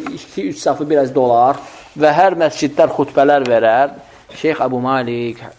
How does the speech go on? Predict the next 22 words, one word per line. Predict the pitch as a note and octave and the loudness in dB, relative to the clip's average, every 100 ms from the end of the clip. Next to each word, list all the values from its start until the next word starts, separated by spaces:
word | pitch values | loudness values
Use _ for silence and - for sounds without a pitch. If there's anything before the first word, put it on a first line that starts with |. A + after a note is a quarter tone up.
| - | -20
hafizahullah, | - C#3 C#3 A#2+ A2 G#2+ A#2+ A#2+ | -6 -4 -2 -2 -4 -2 -2 -2
bunu | A#2+ A#2+ | -4 -10
şiddətlə | B2 A#2+ G#2+ A2+ | -8 -8 -6 -8
tənqid | A2 A2 A2 A2+ | -8 -8 -8 -6
edir | B2+ | -4
və | A#2+ | -6
bu | A#2+ | -4
görüş | G#2+ G#2 | -6 -4
səhihdir. | - - F#2 - - _ _ _ - - - _ _ _ _ - | -10 -12 -16 -18 -20 _ _ _ -20 -20 -20 _ _ _ _ -8
Əgər | A#2+ A#2+ | -4 -2
mərkəzi | A#2+ B2 B2 B2+ | -2 -4 -4 -2
məscid | C#3 C#3 B2 | 0 0 -4
varsa, | B2+ A#2 - G#2+ F2+ - - B2 | 0 -2 0 -4 -4 -10 -20 -12
cümə | B2 B2+ | -6 -6
üçün | A2+ A2+ | -6 -6
təyin | A#2 A2+ | -4 -4
olmuş | A2 G#2 - | -6 -10 -4
böyük | B2 B2 | -4 -4
bir | |
məscid | A#2 A#2 A#2 | -8 -10 -2
varsa, | B2 B2 - C3+ C#3+ D#3+ - - C3 | -2 -2 0 2 2 -2 -8 -10 -6
nədir? | C3 A#2+ C#3 | -2 0 -2